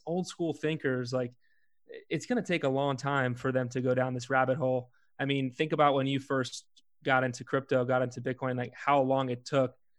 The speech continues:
for you to actually understand all this stuff. I mean, it, it,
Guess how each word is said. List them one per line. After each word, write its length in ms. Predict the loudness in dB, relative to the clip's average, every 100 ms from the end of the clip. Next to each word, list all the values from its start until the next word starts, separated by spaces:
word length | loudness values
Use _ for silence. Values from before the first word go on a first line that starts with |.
| _ _
for 140 | -2 0
you 80 | 2
to 140 | 2
actually 340 | 2 2 0 -2
understand 420 | -4 -2 0 0
all 80 | -2
this 140 | -6
stuff. 260 | -6 -8 -8 _ _
I 40 | -2
mean, 140 | 0
it, 100 | 0
it, 140 | -2